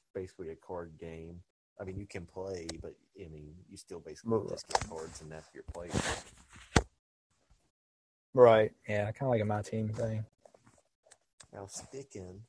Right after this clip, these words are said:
Speaker 1: with the N F L, Geno Smith, the potential N F L M V P. Yet again, at the beginning of the season, we said this wasn't gonna happen or it was gonna be short-lived, but yet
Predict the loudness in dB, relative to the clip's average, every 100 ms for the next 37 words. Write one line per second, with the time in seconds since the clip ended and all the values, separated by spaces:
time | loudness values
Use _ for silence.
0 | _ -14 -12 -14 -16 -20 _ _ -16 -12
1 | -10 -10 -10 -8 -8 -8 -10 -12 -14 _
2 | _ _ _ _ _ _ _ _ _ _
3 | _ -14 -10 -8 -8 -8 -10 -12 -12 -12
4 | -12 -12 -14 -18 -18 -16 -16 -14 -14 -10
5 | -10 -10 -10 -12 -12 -12 -10 -12 -16 -16
6 | -16 -14 -16 -18 -20 _ _ _ _ _
7 | _ _ _ _ _ _ _ -12 -10 -8
8 | -8 -8 -12 -12 -12 -12 -12 -14 -14 -14
9 | -12 -12 -12 -10 -12 -12 -16 -20 -20 _
10 | -10 -10 -10 -12 -12 -8 -8 -10 -12 -12
11 | -12 -12 -12 -12 -14 -14 -14 -14 -12 -12
12 | -14 -12 -10 -10